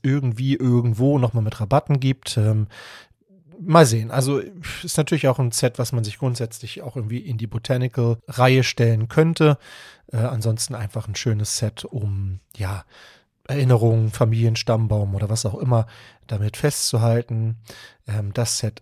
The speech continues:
erscheint dann am ersten Februar. Außerdem,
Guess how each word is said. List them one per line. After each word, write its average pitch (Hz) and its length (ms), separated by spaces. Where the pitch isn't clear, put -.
erscheint 104 760
dann 95 360
am 117 140
ersten 107 460
Februar. 165 680
Außerdem, 151 600